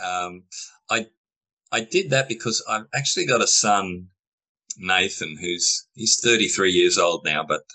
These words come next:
um, at the time he was a, a young boy who's quite severely disabled. Uh,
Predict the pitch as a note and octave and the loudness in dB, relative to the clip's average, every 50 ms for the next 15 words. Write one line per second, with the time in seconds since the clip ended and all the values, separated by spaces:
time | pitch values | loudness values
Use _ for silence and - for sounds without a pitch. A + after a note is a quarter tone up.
0 | - D#2+ D#2 - E2+ F2+ _ - G2+ G2+ - G2 F#2+ - - G2 F#2+ F#2+ F#2 F2+ | -6 -6 -6 -8 -12 -18 _ -4 -4 -4 -4 -6 -8 -4 0 0 0 0 0 -2
1 | F2+ F#2 F2+ - - - _ - - F#2 F2+ - - F#2 F2+ F2+ F#2+ F2+ F2+ F2+ | -6 -8 -10 -12 -14 -16 _ -14 -12 -12 -12 -12 -10 -8 -6 -2 0 0 0 -2
2 | F2 F#2 F#2 F#2+ G2 G2+ G2+ - _ - - - - - - - - - _ _ | -2 0 4 4 4 4 2 0 _ -14 -16 -14 -14 -14 -14 -16 -20 -20 _ _
3 | _ - - A#2 A#2+ A#2+ A#2+ A#2 - - - C#3 D3 D3 C#3+ - A#2+ A2 A#2 A#2 | _ -8 2 4 6 6 6 6 2 2 2 2 2 4 4 2 4 4 4 4
4 | A2+ A2+ G#2+ G2+ A2 A2 - G#2+ G2 G#2+ A2+ B2+ D3 D3+ - - - _ _ _ | 4 2 0 0 2 2 4 4 4 2 0 -2 -4 -4 -6 -12 -20 _ _ _
5 | _ _ - - F#2+ G2 G2 G2 G2 | _ _ -10 -8 -6 -6 -4 -6 -6